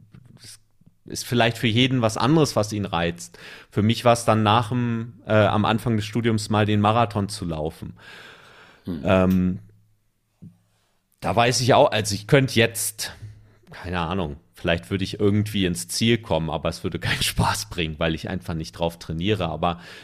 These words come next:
Speaker 1: ich wüsste jetzt, nachdem ich's einmal geschafft hab, zweitausendeins war das damals, weiß ich halt, okay, wenn ich dafür trainiere, dann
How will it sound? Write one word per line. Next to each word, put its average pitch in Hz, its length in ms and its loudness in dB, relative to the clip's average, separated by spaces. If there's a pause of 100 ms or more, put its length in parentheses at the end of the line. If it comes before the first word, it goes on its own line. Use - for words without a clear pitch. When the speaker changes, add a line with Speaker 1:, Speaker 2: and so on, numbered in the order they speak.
Speaker 1:
ich 101 260 -6
wüsste 143 340 2
jetzt, 127 440 2 (440)
nachdem 107 340 2
ich's 107 140 -2
einmal 113 560 4
geschafft 104 440 0
hab, 175 300 -4 (360)
zweitausendeins 117 880 2
war 135 140 2
das 135 180 -4
damals, 135 760 -4
weiß 110 340 2
ich 120 160 -2
halt, 113 180 2
okay, 107 300 -2
wenn 101 140 2
ich - 120 -6
dafür 104 300 -2
trainiere, 104 380 0
dann 120 240 -6